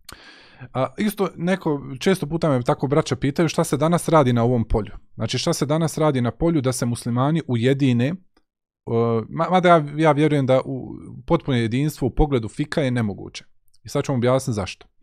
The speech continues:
E, imamo ovdje jednu, jednu sugestiju, recimo, koju neki su učenjaci to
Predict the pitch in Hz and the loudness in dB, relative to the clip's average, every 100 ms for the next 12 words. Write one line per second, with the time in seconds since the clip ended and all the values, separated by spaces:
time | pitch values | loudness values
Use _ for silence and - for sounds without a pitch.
0 | _ - - - - - - - 110 113 | _ -20 -20 -20 -20 -20 -20 -10 -4 0
1 | 117 117 - - - - - 160 180 175 | 0 0 -4 -18 -12 -12 -4 0 2 2
2 | 180 170 170 170 131 156 147 120 151 151 | 2 4 4 2 2 0 -2 0 0 0
3 | 131 113 127 117 127 120 127 147 110 - | 0 -2 -4 -4 0 0 0 -2 -4 -8
4 | 107 - 104 104 - - 95 - | -10 -6 -4 -4 -6 -8 -8 -8